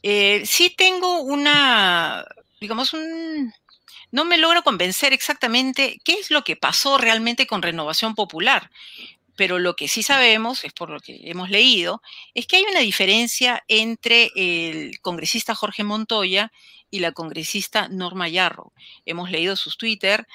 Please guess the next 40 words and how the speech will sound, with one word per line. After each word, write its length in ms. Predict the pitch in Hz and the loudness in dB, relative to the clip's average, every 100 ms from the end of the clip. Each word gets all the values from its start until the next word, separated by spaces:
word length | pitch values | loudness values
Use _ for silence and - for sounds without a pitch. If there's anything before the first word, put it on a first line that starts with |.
| - | -20
hemos 300 | - 160 170 | -14 -10 -8
escuchado 380 | 175 - - 185 | -10 -8 -2 0
declaraciones 600 | 185 160 143 156 175 175 | -2 -4 -4 -4 -6 -8
de, 220 | 165 - - | -10 -14 -16
de, 260 | 170 - | -18 -18
de, 220 | - 123 143 | -20 -20 -20
de 320 | _ - 160 | _ -20 -16
congresista 560 | - 180 170 - 151 196 | -10 -10 -8 -6 -4 -2
Montoya, 580 | 190 196 233 208 208 - - - - | -4 -2 0 2 -2 -6 -20 -16 -4
y 60 | 277 | 2
evidentemente 840 | 294 349 359 320 269 269 277 262 | 4 4 2 2 2 2 2 2
ahí 320 | 190 185 226 - | 4 2 0 0
hay, 200 | 202 208 - | 2 0 0
ah, 140 | 208 - - | -2 -2 -6
está 200 | 214 294 | -2 0
pasando 440 | 277 277 262 220 208 | 0 2 2 6 6
algo 200 | 196 180 | 4 0
en 80 | |
Renovación 580 | 175 175 170 165 - 190 | -2 -2 -2 -4 -4 -6
Popular, 480 | 185 170 151 156 - - | -8 -10 -8 -10 -10 -6
¿no? 180 | 226 294 - - | -4 -4 -6 -16
Y 100 | - | -6
lo 100 | 190 | 0
van 140 | 202 226 | 2 2
a 60 | |
tener 260 | 233 190 196 | 2 0 0
que 100 | 214 | -2
resolver 500 | 196 170 170 185 190 - - - | -4 -4 -4 0 0 -2 -18 -10
en 140 | 180 | -6
su 120 | - | -4
interna. 500 | 180 208 175 165 175 - - - | 0 2 2 0 -12 -14 -14 0
Pero 160 | 240 | 4
lo 80 | 254 | 4
importante 460 | 262 277 294 381 370 | 4 2 2 2 0
es 80 | |
que 300 | - 247 - _ _ - | 2 0 0 _ _ 0
que 100 | 254 | 4
hayan 260 | 302 339 | 6 4
negociaciones 640 | 311 208 175 170 - 254 262 | 4 2 0 -2 0 2 2
políticas 640 | 185 202 226 226 208 233 | 0 -2 -2 -4 -2 -2